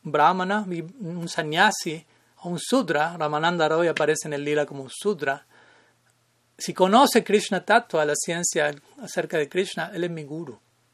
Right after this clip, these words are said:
Y Mahaprabhu aceptó a Ramananda Roy como su guru, su Raga Marga guru. ¿Mm? Y Mahaprabhu era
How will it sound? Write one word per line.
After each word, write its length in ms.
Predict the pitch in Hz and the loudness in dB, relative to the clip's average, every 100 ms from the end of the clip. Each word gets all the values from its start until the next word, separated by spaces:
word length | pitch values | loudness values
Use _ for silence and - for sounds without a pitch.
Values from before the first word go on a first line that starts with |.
| _ _ | _ _
Y 80 | 147 | -6
Mahaprabhu 500 | 147 151 - 156 165 | 0 0 2 2 2
aceptó 340 | 165 160 175 | 0 -4 -4
a 40 | 165 | -2
Ramananda 480 | 160 151 151 156 | -2 -4 -4 -4
Roy 200 | 156 160 | -2 -4
como 180 | 160 156 | -6 -12
su 140 | 147 165 | -10 -2
guru, 340 | 214 190 120 | 0 0 -4
su 220 | - 151 | -10 -10
Raga 320 | 147 151 156 151 | 2 2 2 -2
Marga 320 | 156 160 156 | -6 -6 -6
guru. 340 | 160 190 147 _ _ _ _ _ _ _ | -4 -4 -6 _ _ _ _ _ _ _
¿Mm? 140 | 139 151 - _ _ - | -18 -18 -20 _ _ -14
Y 60 | |
Mahaprabhu 520 | 151 156 147 156 160 165 | -4 0 2 4 6 6
era 300 | 160 165 | 6 4